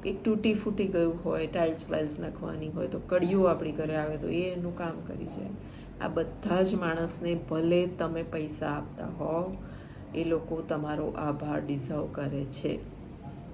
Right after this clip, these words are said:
એટલે આપણે બધાને જ આભાર કહેવાનું છે, રોજને રોજ કહેવાનું છે. જેટલી આભારની પ્રેક્ટિસ તમે વધારશો, એટલું જ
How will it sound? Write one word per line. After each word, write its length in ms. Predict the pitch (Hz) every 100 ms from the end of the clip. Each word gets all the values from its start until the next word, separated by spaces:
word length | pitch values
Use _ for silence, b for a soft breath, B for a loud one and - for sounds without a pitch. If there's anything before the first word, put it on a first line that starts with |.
| - -
એટલે 260 | - 151
આપણે 340 | 151 147 156 151
બધાને 1000 | 151 147 147 - 175 170 156 151 165 196
જ 160 | 196
આભાર 360 | 175 160 160 151 -
કહેવાનું 440 | 151 147 147 147
છે, 360 | 151 165 165 170
રોજને 640 | 147 170 175 185 185 202
રોજ 600 | 196 160 180 208 220 202
કહેવાનું 500 | 175 165 - - -
છે. 280 | - - - B B B B B B -
જેટલી 400 | 175 175 190 190
આભારની 460 | 170 170 170 190 180
પ્રેક્ટિસ 600 | 175 160 - - 180 -
તમે 200 | 156 160
વધારશો, 880 | 151 131 151 160 - - 175 190 -
એટલું 560 | - - 170 185
જ 40 | 190